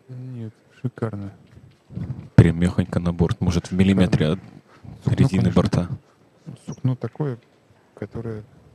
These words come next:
Speaker 1: понять даже вот сидя в двух метрах от стола очень тяжело. Молодец щас. Саша, посмотрите, как ставит.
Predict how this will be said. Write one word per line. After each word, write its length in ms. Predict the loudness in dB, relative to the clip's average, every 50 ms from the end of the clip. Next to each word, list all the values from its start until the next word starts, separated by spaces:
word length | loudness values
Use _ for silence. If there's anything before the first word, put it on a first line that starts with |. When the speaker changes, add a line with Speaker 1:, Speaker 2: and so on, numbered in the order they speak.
| _ -20 -20 -20 -20 -20 -20 -20 -20 -20 -20 _ _ _ _ _ -20 -20 _ _ -20 _ _ _ _ _ _
Speaker 1:
понять 340 | 0 0 0 -6 -14 -14 -14
даже 220 | -14 -14 -14 -14 -16
вот 120 | -16 -18 _ _ _ _ _ _
сидя 300 | _ -20 -18 -14 -12 -14
в 440 | -14 -14 -20 -20 -20 -20 -20 -20 _
двух 200 | -16 -16 -14 -14
метрах 260 | -16 -16 -14 -16 -18 -20
от 80 | -20 _ _
стола 200 | _ -18 -16 -16
очень 200 | -18 -18 _ -20 -20 _
тяжело. 360 | -20 -18 -18 -18 -18 -18 -18 -20 -20 -20 _ -20 -20 -20 -20 -20
Молодец 520 | -16 -16 -14 -14 -14 -16 -16 -16 -18 -18 -18 _ _
щас. 100 | -20 -20 _ _ _ _ _ _ _ _ _ _ _ _
Саша, 240 | -12 -12 -12 -16 -20
посмотрите, 400 | -20 -16 -14 -12 -12 -12 -14 -16
как 180 | -18 -18 -20 _
ставит. 320 | _ _ -18 -18 -18